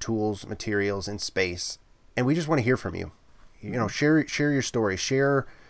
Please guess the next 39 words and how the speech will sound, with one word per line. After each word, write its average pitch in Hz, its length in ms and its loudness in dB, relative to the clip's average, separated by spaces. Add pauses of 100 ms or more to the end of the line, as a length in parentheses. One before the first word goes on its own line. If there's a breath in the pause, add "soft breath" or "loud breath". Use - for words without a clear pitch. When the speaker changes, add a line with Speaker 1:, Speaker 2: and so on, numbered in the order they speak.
(120 soft breath)
Speaker 1:
your 123 120 2
stories 123 460 4
about, 104 380 4 (240)
you 110 140 -6
know, 98 140 -2
the, 101 120 -2
the 104 180 -8
tools 127 400 -2
maybe 113 180 2
that 107 160 -2
you 107 80 -6
started 104 400 0
with, 92 380 -6
or 104 380 0
the 101 100 -6
materials, 117 720 2
some 123 100 -2
of 117 60 0
your 113 120 0
earlier 110 380 0
projects, 101 640 -4
or, 101 420 0 (540 soft breath)
you 113 140 -6
know, 104 80 0
what 117 220 2
constraints 117 560 0
you 113 80 -2
have 107 360 2
within 104 260 -2
the 101 60 -2
current 107 300 -2
shop 113 320 0
space 98 420 -2
and 95 120 -6
how 110 220 4
you 104 260 -2
found 104 420 0
ways 104 640 -2
to, 101 560 -2